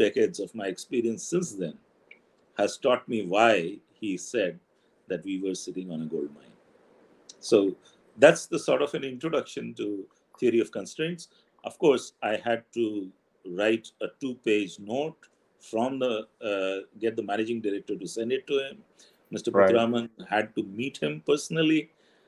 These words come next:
Speaker 1: And then in that meeting, uh, Eli already came with, uh, a certain mindset about the distribution system that Tata Steel should have.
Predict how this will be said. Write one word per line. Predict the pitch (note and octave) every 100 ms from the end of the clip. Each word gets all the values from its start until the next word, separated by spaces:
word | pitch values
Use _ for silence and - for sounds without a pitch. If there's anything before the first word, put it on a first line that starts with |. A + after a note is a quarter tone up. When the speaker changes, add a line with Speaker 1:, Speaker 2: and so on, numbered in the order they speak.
| _ _ -
Speaker 1:
And | C#3 B2+
then | C3+ G#3+ F#3+
in | C3+ B2
that | A#2+ D#3+ F#3
meeting, | C#3+ A#2+ G#2 F2 - - _ _ _ _ _
uh, | A2 G#2 G#2 G2+ - _ _ _ _ _ A2+
Eli | C#3 E3+
already | C3+ B2 D3+ F#3 F3
came | - B2+ G#2+ F2+ - - _ _ _ _ _
with, | - G#2+ B2 A#2 - -
uh, | G2+ F#2 F#2+ F#2 F2+ E2+ _ _ _ _ _ _ _ _
a | A2+
certain | - D3 D3 D3 D3 B2
mindset | G2 B2+ B2 A#2 -
about | A2+ A2+ A#2 A#2 A#2 - _ _ _ _ - A2
the | G#2+ G2+ F2+
distribution | F2+ - F3 E3+ F3 C#3
system | C3+ - A#2+
that | A2 -
Tata | F#2+
Steel | F#2 - F#2+
should | F#2 F2+
have. | A#2+ F2+